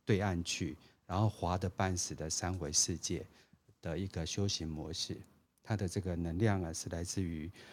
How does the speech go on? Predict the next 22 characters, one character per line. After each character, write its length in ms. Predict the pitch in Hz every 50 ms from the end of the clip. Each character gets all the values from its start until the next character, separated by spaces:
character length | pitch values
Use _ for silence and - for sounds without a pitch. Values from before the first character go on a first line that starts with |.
| - - - -
呃， 180 | - 85 85 90
邀 200 | 98 101 107 120
请 400 | 117 - - - 87 82 87 90
你， 240 | 92 90 82 - - - - _ _ _ _ _ _ _ _ _ _ _ _
是 260 | - - - - 120
否 240 | 104 - - 85 85
你 140 | 90 85 -
心 240 | - - - 113
中 240 | 110 - 110 107 110 110
转 260 | - - 85 78 76 80
念， 280 | 95 92 90 82 80 90 - - - - - _ _
而 100 | - 107 104 - -
彼 200 | 98 80 82 90
岸 280 | 92 98 92 87 87
其 180 | - - - 82
实 140 | - - 87
就 180 | - - 87
在 220 | 82 - 87 85 80
你 60 | 73
的 120 | - 71
心 320 | 76 - - 87 82 76 78
中。 300 | - - 82 78 87